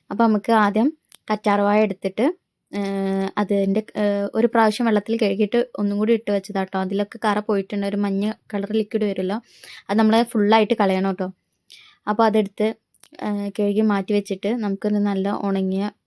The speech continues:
കോട്ടൺ തുണിയിൽ വെച്ച് ഇതൊന്ന് തോർത്തിയെടുക്കണം. അപ്പോൾ ഇതിലത്തെ വെള്ളമൊക്കെ ഒന്ന് പോയി കിട്ടാൻ വേണ്ടിയിട്ടാണ്. വെള്ളത്തിൻ്റെ അംശം പാടില്ല നമ്മൾ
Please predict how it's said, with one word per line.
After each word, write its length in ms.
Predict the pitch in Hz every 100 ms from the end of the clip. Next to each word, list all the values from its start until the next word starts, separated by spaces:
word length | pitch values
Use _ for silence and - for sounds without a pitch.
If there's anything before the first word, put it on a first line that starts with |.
| _ -
കോട്ടൺ 260 | 196 196
തുണിയിൽ 300 | 196 190 185 190
വെച്ച് 220 | 190 -
ഇതൊന്ന് 280 | 208 202 196
തോർത്തിയെടുക്കണം. 720 | 202 202 190 202 190 170 185 285 _ _ _ - - _ -
അപ്പോൾ 260 | 196 208
ഇതിലത്തെ 320 | 214 214 -
വെള്ളമൊക്കെ 400 | 226 208 208 233
ഒന്ന് 140 | 233 233
പോയി 180 | 233 214
കിട്ടാൻ 280 | 202 202 202
വേണ്ടിയിട്ടാണ്. 460 | 202 196 196 190
വെള്ളത്തിൻ്റെ 400 | 202 190 185 190
അംശം 260 | 208 202 208
പാടില്ല 360 | 208 196 190 196
നമ്മൾ 180 | 196